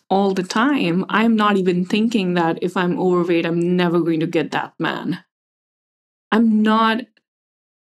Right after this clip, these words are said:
I'm not, I am, so my self-worth is not attached to how much I weigh. Now, obviously, I'm looking forward to going to a healthy weight, but you get the point that I'm trying to make, right?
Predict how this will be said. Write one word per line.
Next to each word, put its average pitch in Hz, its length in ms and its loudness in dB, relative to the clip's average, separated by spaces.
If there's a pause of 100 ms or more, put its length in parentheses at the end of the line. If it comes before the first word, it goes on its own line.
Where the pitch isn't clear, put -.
(120)
I'm 208 300 4
not, 214 340 2 (460)
I 214 120 4
am, 226 360 2
so 254 120 2
my 226 220 2
self-worth 214 1120 2
is 208 180 0
not 202 640 2 (160)
attached 208 960 -2 (380)
to 208 260 4
how 196 320 0
much 185 360 -2
I 180 220 2
weigh. 170 640 0 (760)
Now, 240 180 4
obviously, 254 640 2
I'm 214 100 4
looking 214 240 2
forward 196 320 2
to 202 60 4
going 190 360 2
to 180 640 2
a 185 180 2
healthy 190 440 2
weight, 190 560 0
but 190 520 0
you 254 140 2
get 294 180 2
the 190 80 0
point 190 340 2
that 170 100 2
I'm 156 100 2
trying 156 280 0
to 156 60 0
make, 147 240 -8
right? 233 320 0